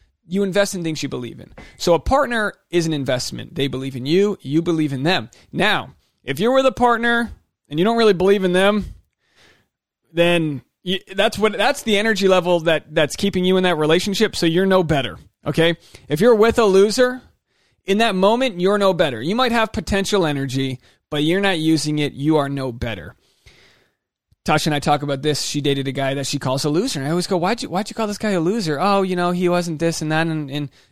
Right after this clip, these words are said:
and she'll, she'll tell you, like, it, she re-, it reflected in her mood that, like, she was stuck in a relationship and stuck,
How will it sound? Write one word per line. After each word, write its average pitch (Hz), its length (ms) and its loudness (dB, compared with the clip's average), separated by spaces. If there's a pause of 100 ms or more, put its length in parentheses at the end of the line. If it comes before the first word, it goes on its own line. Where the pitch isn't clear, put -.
(100)
and 165 160 -6
she'll, 233 280 2
she'll - 200 -2
tell 214 200 0
you, 208 120 4
like, 202 280 0
it, 180 240 -4
she - 140 -4
re-, 196 220 0
it 175 160 -4
reflected 190 500 -2
in 185 80 0
her 190 180 -2
mood 143 360 -2
that, 139 120 -4
like, 143 160 -2
she - 140 -4
was 160 160 -2
stuck - 380 -2
in 143 80 -8
a 139 80 -8
relationship 131 640 -6
and 127 100 -8
stuck, - 440 -6